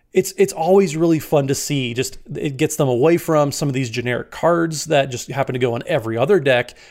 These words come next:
But th-, being intentional about it is one thing that I really love about,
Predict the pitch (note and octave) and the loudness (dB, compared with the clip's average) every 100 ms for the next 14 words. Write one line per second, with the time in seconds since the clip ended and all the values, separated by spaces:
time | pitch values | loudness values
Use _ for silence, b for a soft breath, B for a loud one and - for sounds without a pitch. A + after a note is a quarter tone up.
0 | - D3 - D3+ G3 A#3 F#3 D#3+ D#3+ - | -6 -6 -4 -2 0 0 0 0 -2 0
1 | C3 A#2+ A#2 C3+ A#2 D3 D3+ C3+ C#3 C3+ | 2 2 2 0 0 0 0 0 0 2
2 | B2 C3 C#3+ C3 C3 B2 B2 A#2+ - | 2 2 4 4 4 2 2 0 0